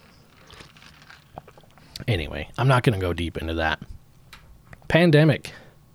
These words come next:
So obviously, I would guess that just about any podcast going right now in early twenty twenty-one is probably addressing the pandemic one way or another. <sighs> And, and, and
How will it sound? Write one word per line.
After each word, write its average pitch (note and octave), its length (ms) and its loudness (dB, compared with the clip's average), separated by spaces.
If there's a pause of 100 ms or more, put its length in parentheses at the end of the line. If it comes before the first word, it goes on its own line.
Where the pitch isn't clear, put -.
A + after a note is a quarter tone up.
(160)
So B2 160 0
obviously, C3 520 4 (680)
I A2 100 0
would B2 120 2
guess B2+ 200 4
that - 80 -2
just C3 200 -2
about B2 180 2
any D3 240 4 (240)
podcast A#2 680 0
going G2+ 300 -2
right F#2 200 -2
now G2+ 480 -2
in F#2+ 220 -4 (420)
early F#2+ 300 -2
twenty F#2 340 -6
twenty-one E2+ 640 -6 (540)
is - 100 -18
probably D3 400 2
addressing G2+ 520 -2
the F2+ 100 -2
pandemic F2+ 840 -4 (1040)
one G#2+ 460 0
way E2+ 220 0
or D#2 80 -2
another. - 480 -8 (1300)
<sighs> - 60 4 (380)
And, A2+ 220 -4
and, A#2 240 -2
and A2+ 320 -4